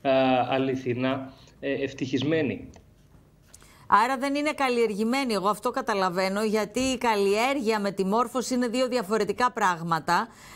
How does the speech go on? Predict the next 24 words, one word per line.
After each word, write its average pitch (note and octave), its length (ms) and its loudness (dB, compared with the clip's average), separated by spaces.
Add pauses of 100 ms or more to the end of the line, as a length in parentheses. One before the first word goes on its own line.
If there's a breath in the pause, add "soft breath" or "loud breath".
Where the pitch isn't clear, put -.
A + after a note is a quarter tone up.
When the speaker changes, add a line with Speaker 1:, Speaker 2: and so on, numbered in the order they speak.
Speaker 2:
Ε, G3 460 2
μπορεί G3+ 320 4
να B3+ 120 2
έχεις, B3+ 320 -2
ε, A3+ 200 2
δέκα B3 300 -2
πτυχία B3 420 -2
και A3 140 -2
καλλιεργημένος G#3+ 760 0
πραγματικά G#3+ 580 0
να B3+ 120 0
μην B3+ 160 -2
είσαι, G3 460 2 (280 loud breath)
γιατί G#3 340 2
η C#4+ 60 0
καλλιέργεια C4+ 640 2
της A3+ 160 -4
ψυχής A3 600 0 (240 loud breath)
έχει C4+ 320 0
να C#4+ 120 2
κάνει C4+ 380 0
με A3+ 120 0
αρχές, G3 600 0
με G#3 120 0